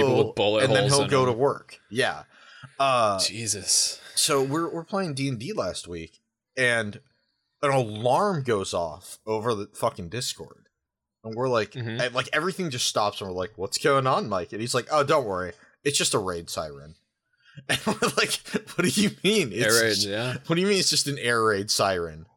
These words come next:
Speaker 1: Oh, yeah, he was a scuba instructor
Speaker 2: Mm.
Speaker 1: in the Caribbean for a while. He's like, "Yeah, it's just an air raid siren. It's only a yellow. Like, it goes yellow, orange, red. Yellow is just whenever a plane takes off from Russia.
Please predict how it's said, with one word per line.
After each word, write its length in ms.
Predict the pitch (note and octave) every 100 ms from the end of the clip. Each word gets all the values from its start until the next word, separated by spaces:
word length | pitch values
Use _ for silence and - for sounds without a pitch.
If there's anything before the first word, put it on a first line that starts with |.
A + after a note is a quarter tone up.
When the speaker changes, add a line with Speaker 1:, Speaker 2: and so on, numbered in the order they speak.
| _ _
Speaker 1:
Oh, 60 | C3+
yeah, 140 | A#2
he 80 | A2+
was 120 | A2+
a 40 | G#2+
scuba 300 | - A2 G2+
instructor 420 | F2 D#3+ D3 F#2
Speaker 2:
Mm. 20 |
Speaker 1:
in 60 | E2+
the 60 |
Caribbean 400 | F2 F#2 F2 F#2
for 140 | E2 D#2
a 40 |
while. 160 | D2+ D2+
He's 140 | G#2
like, 160 | A#2 - - -
"Yeah, 140 | D#3+ E3+
it's 100 | D3+
just 180 | G#3 -
an 60 | D#3+
air 180 | A2
raid 160 | G#2+ G#2
siren. 300 | A2+ A2 A#2
It's 120 | C3+
only 280 | G#3+ F#3+ E3
a 40 | A#2+
yellow. 500 | F#2 F2 F2 E2 E2+ _
Like, 340 | A2 A2 G2+ -
it 120 | C#3
goes 240 | D#3+ C3+
yellow, 380 | A2+ A#2+ A#2 A2
orange, 380 | A2 G#2 G#2 G2
red. 320 | F#2 F#2 F2+ - _ -
Yellow 380 | B2+ D3+ E3 D#3
is 180 | C#3+
just 300 | - C#3 B2+
whenever 640 | C3+ A#2 A2+ A2 B2 A#2+ A2 -
a 80 |
plane 320 | A2 A#2 G#2+ G#2
takes 240 | A2+ G#2+
off 240 | G#2+ G#2+
from 220 | - A#2+ B2
Russia. 440 | B2 - C3+ C3+